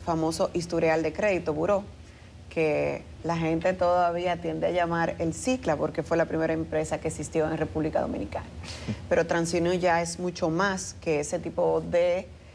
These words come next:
Speaker 1: información que se sirve para todo el proceso de crédito, sino que también se dedica a acompañar empresas, entidades financieras en lo que es su proceso de omnicanalidad,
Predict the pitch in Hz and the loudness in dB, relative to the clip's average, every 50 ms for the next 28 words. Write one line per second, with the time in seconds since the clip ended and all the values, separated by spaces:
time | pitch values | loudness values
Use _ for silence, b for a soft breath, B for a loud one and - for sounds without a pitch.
0 | B B - 196 196 175 - 190 180 180 175 165 175 175 175 170 185 - 190 175 | B B -8 -6 -4 0 0 0 0 0 -2 -2 -2 -2 -2 -2 -4 -4 -4 -2
1 | - 202 190 160 165 165 160 165 156 151 151 - 160 170 170 175 170 175 - 175 | 0 0 2 4 2 2 2 2 0 0 0 0 2 2 2 2 0 -2 -2 -2
2 | 165 - 180 165 - 180 175 160 160 - 208 214 190 160 156 160 - 170 B B | -2 -2 -4 -2 0 2 2 2 2 2 2 2 4 2 2 0 -4 -8 B B
3 | B B B B B B - - 226 214 196 196 208 - 226 220 226 214 208 190 | B B B B B B -6 -2 0 0 2 2 2 0 0 0 0 0 0 0
4 | 190 190 202 208 - 208 185 180 175 165 170 180 190 190 - 190 185 196 - - | 0 0 0 0 0 2 4 4 4 2 2 0 -2 0 0 0 2 0 0 -4
5 | - - - - - - 170 175 175 175 180 - 180 180 180 - 175 175 165 170 | -10 -18 -20 -6 -2 0 2 2 0 0 -2 -4 -6 -4 -4 -4 -4 -2 0 0
6 | 160 156 165 180 185 196 208 - - - - 170 165 160 151 - 185 180 196 202 | 0 0 0 0 0 0 0 -2 -2 -4 -2 -2 -2 -2 -2 0 2 2 2 2
7 | 202 196 - 196 190 190 - - - 175 170 170 - - 160 160 160 175 170 175 | 0 -2 -4 -4 -4 -6 -8 -6 -6 -6 -4 -2 0 2 2 4 2 2 0 -4
8 | - 180 175 165 165 165 170 190 185 170 165 165 165 165 - 175 170 165 165 165 | -4 -2 -2 -2 -2 -2 -2 0 2 2 4 2 2 0 0 -2 0 2 2 0
9 | 160 - 170 165 165 165 - - 196 190 196 185 175 180 175 170 170 190 185 175 | 0 2 2 2 2 2 0 -4 -2 0 0 0 0 0 -2 0 0 2 4 4
10 | 170 165 170 170 180 180 180 180 180 180 175 180 165 160 156 151 156 151 143 131 | 4 4 2 0 -2 -2 0 0 0 0 2 2 2 2 2 2 2 2 0 0
11 | 135 | -2